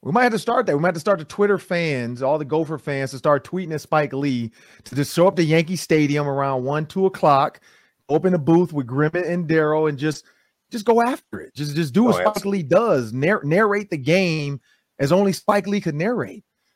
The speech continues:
Speaker 1: Uh, but looking at
Speaker 2: Exactly.
Speaker 1: the game, you talked about Mo Ibrahim. Uh, he, he's only, I think, fifty yards away from the all-time leading rusher in Gopher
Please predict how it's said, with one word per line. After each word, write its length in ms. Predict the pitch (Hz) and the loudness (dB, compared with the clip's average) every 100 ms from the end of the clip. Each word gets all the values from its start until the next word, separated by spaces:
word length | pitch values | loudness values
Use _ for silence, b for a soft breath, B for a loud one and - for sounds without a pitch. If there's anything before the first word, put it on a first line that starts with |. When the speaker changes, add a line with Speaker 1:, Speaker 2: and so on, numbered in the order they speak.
| - | 0
Speaker 1:
Uh, 160 | 165 175 | 4 6
but 120 | 208 | 6
looking 200 | 294 294 | 4 4
at 40 | |
Speaker 2:
Exactly. 140 | 233 233 | 2 4
Speaker 1:
the 80 | 220 | 2
game, 100 | 156 | 2
you 80 | |
talked 180 | 156 220 | 0 0
about 200 | 196 196 | 4 4
Mo 200 | 170 180 | 6 4
Ibrahim. 540 | 165 160 160 110 87 - _ | 6 4 2 -4 -8 -16 _
Uh, 280 | 147 143 139 | 2 2 2
he, 260 | 139 180 185 | 0 -2 -2
he's 160 | 170 208 | -2 0
only, 160 | 214 | 2
I 60 | 196 | 0
think, 160 | 170 | 0
fifty 540 | - - 220 220 - 202 | -8 -2 0 0 -4 2
yards 360 | 196 190 190 | 4 6 4
away 200 | 160 165 | 2 0
from 140 | 156 147 | 0 -4
the 80 | 135 | -4
all-time 800 | 139 147 151 - 156 147 139 | 0 2 0 0 -6 -4 -4
leading 260 | 135 143 135 | -6 -6 -4
rusher 380 | 127 135 135 123 | 0 0 -2 -6
in 60 | 107 | -4
Gopher 420 | 127 120 123 | -4 -4 -8